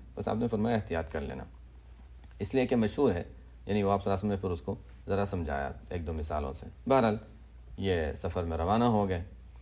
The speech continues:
جب وہ علاقہ آیا تو انہوں نے کہا کہ مجھے ذرا اپنے قوم سے کچھ کام ہے، وہاں میرے خاندان اور میرے قوم کے لوگ رہتے ہیں، میرا علاقہ ہے،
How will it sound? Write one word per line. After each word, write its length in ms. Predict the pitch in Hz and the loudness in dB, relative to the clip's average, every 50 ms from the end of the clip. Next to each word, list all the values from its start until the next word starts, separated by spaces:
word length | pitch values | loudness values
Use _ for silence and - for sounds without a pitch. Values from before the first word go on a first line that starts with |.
| - - - - - - | -20 -20 -20 -14 -4 0
جب 200 | 101 123 127 139 | 2 4 6 8
وہ 260 | 151 151 147 147 - - | 10 10 10 8 6 4
علاقہ 360 | 101 101 104 110 110 - 156 | 4 6 8 6 6 8 8
آیا 420 | 156 139 123 104 90 87 92 113 - - - - - - - - - - - - - - - | 8 10 10 8 8 6 4 2 -2 -8 -14 -18 -20 -20 -20 -20 -20 -18 -18 -18 -20 -2 4
تو 480 | 127 131 131 127 127 127 123 - - - - - - - | 6 8 10 10 8 8 6 2 -2 -8 -12 -18 -8 -2
انہوں 200 | 107 113 123 127 | 0 2 4 4
نے 120 | 123 120 | 4 4
کہا 240 | 117 - 113 113 117 | 4 4 4 4 4
کہ 280 | 113 - 117 110 107 101 98 98 | 4 2 0 2 2 0 0 0
مجھے 200 | 110 107 101 107 | 0 2 2 2
ذرا 200 | 101 107 104 104 | 2 2 2 0
اپنے 360 | 101 98 - 98 95 90 85 78 - - - - - - - - | 0 0 -2 -2 -2 -2 -2 -4 -8 -12 -16 -20 -20 -20 -18 -8
قوم 240 | - - 104 104 98 | 0 2 2 2 2
سے 120 | - 95 95 | 0 -2 -2
کچھ 160 | 90 90 - | -2 -6 -4
کام 340 | - 92 95 117 120 113 110 | 0 2 4 4 4 4 4
ہے، 80 | 104 | 4
وہاں 240 | 98 90 92 95 90 | 2 2 2 2 0
میرے 180 | 92 92 90 87 | 0 0 -2 -2
خاندان 400 | - 82 82 80 80 85 82 85 | -4 -4 -4 -2 -2 -2 -2 -2
اور 140 | 85 82 78 | -2 -2 -2
میرے 160 | 80 78 80 78 | -2 -4 -2 0
قوم 200 | 90 92 87 90 | 0 0 0 0
کے 100 | - 85 | -2 -2
لوگ 180 | 87 87 82 | -2 0 0
رہتے 260 | 76 76 76 76 - | -2 -2 -2 0 2
ہیں، 180 | 110 110 107 95 - - - - - | 2 2 2 2 -2 -8 -14 -14 -6
میرا 280 | - 92 87 87 82 80 | -4 -2 0 0 0 2
علاقہ 280 | 80 85 82 - 120 | 2 0 0 2 4
ہے، 200 | 117 113 123 120 | 4 4 4 2